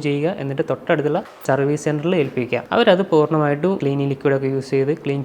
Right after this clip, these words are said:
ചെയ്ത് വൃത്തിയാക്കി തരുന്നതായിരിക്കും. അതല്ല, നിങ്ങൾ ആ ഫോൺ ഈ on ആണല്ലോ എന്ന് കരുതി യൂസ് ചെയ്യാൻ തുടങ്ങിക്കഴിഞ്ഞാൽ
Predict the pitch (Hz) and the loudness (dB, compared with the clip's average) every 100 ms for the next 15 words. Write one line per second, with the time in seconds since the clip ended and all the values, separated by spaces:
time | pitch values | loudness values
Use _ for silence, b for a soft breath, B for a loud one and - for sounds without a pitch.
0 | 139 135 202 - - - - 151 151 156 | 0 0 -2 -10 -20 -16 -2 -2 4 4
1 | 151 160 147 151 135 123 110 - 147 156 | 4 4 4 4 2 0 -6 0 4 6
2 | 175 175 160 170 175 170 151 151 165 175 | 6 4 4 2 0 0 2 4 4 2
3 | - 143 139 139 135 135 135 147 151 151 | -2 0 2 2 0 0 0 2 2 2
4 | 156 160 156 151 151 143 139 165 156 156 | 2 2 2 2 0 -2 -4 -2 0 0
5 | 143 147 147 147 156 | 0 0 0 0 0